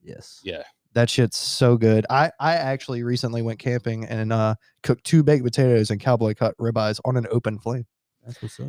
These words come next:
Speaker 3: And that shit was so good.
Speaker 1: Dude, I'm a big fan of T-bone steaks. I love a T-bone because I like a strip and I like a fillet,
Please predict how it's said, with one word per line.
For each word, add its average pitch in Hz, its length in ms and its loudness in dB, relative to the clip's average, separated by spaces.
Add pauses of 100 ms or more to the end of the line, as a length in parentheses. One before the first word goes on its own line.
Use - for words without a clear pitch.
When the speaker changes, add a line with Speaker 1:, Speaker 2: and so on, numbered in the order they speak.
(100)
Speaker 3:
And 110 100 -2
that 127 120 4
shit 110 240 0
was - 260 -6 (100)
so - 500 -14
good. 143 100 -20 (520)
Speaker 1:
Dude, 135 160 0
I'm 139 320 -4
a 180 80 0
big 120 400 -4
fan 107 720 -12 (320)
of 104 320 -4 (120)
T-bone 139 600 0
steaks. 160 640 -2 (320)
I 131 340 0
love 117 360 -2
a 139 60 -2
T-bone 156 560 -4 (340)
because 139 200 6
I 123 60 6
like 123 220 4
a 151 40 -4
strip 135 420 2
and 117 80 -6
I 117 40 -2
like 113 220 0
a 113 40 -4
fillet, 117 540 2